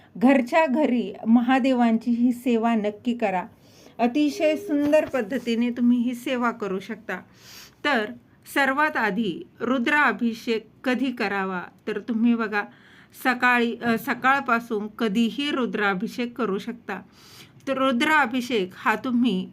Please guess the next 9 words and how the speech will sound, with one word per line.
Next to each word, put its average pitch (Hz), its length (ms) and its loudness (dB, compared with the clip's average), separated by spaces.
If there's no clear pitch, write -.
प्रदोषकाळी 240 800 -2
केला 220 440 -4
तर 233 100 -4
अतिशय 233 440 -2
उत्तम. 180 420 -6
पण 226 200 -2
तुम्हाला 294 360 2
माहीत 247 340 0
आहे, 190 300 -4